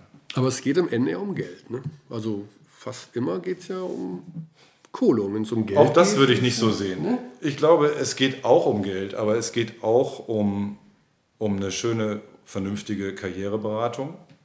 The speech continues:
Speaker 2: Ich glaube, es geht auch darum, was Steffen gerade sagte, den Spieler mal einzufangen, zu beruhigen,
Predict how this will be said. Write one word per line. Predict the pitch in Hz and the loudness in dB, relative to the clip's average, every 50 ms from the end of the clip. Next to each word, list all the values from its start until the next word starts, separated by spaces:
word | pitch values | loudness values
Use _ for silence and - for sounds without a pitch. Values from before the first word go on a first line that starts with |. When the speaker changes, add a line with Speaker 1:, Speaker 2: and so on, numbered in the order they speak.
| _ _ _ _ _ | _ _ _ _ _
Speaker 2:
Ich | - 101 92 - | -16 -14 -12 -4
glaube, | 107 104 104 104 101 101 | -2 0 0 2 0 -2
es | 98 - | -4 -4
geht | 110 101 104 - | -6 -8 -6 -4
auch | 104 107 104 - | -4 -4 -4 -2
darum, | - 107 98 92 98 95 98 98 101 101 - - _ - | -4 -4 -2 -2 -4 -4 -6 -8 -8 -12 -16 -20 _ -18
was | - 92 98 95 - - | -12 -8 -8 -8 -6 -8
Steffen | - - 104 101 113 107 | -6 -8 -8 -6 -4 -6
gerade | 98 101 104 104 104 98 | -4 -2 0 -2 -2 -2
sagte, | 104 110 110 - - 123 - - - - | -4 -6 -6 -6 -10 -10 -12 -12 -14 -16
den | - 95 101 95 | -10 -8 -8 -8
Spieler | 92 - - 113 104 101 | -8 -8 -6 -4 -4 -2
mal | 95 95 98 98 | -2 -4 -4 -6
einzufangen, | 101 107 120 117 - - - - 113 110 113 110 | -6 -6 -8 -8 -12 -12 -8 -6 -6 -6 -6 -8
zu | 107 - - 95 | -10 -12 -12 -10
beruhigen, | 95 92 117 135 135 123 117 117 117 | -6 -4 -2 -2 -2 -4 -6 -8 -10